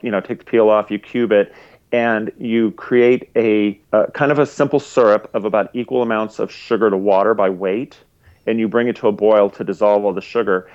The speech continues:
and then you add the pumpkin, you bring it to a boil, just bring it to a boil, you let it go for, you know, not a heavy boil, but a medium boil for about a minute.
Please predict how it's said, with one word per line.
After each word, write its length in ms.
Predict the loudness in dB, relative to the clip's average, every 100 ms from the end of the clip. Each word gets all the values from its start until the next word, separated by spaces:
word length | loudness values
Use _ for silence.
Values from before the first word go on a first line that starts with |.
| _ -6
and 160 | -2
then 120 | -2
you 120 | -2 0
add 200 | 0 -2
the 80 |
pumpkin, 560 | -6 -6 -6 -2 -2 -2
you 100 | -4
bring 220 | -2 -2
it 100 | -2
to 140 | -2 -2
a 60 |
boil, 680 | 0 0 4 4 4 2 -2 _ _ _ _
just 320 | -2 -2 -4
bring 180 | -4 -2
it 80 | -2
to 100 | -2
a 60 | 0
boil, 460 | 2 4 2 -2 _ _ _
you 100 | -2
let 160 | 0 0
it 100 | 0
go 200 | 0 0
for, 420 | -2 0 0 -2
you 80 | -6
know, 240 | -4 -4 -4
not 240 | -2 -2
a 40 | -2
heavy 280 | -2 -2
boil, 280 | 0 2 2
but 160 | 0 -2
a 20 |
medium 320 | -2 -4 -4
boil 260 | 0 2 2
for 140 | 0
about 240 | -2 0 -2
a 40 |
minute. 440 | -4 -6 -4 -6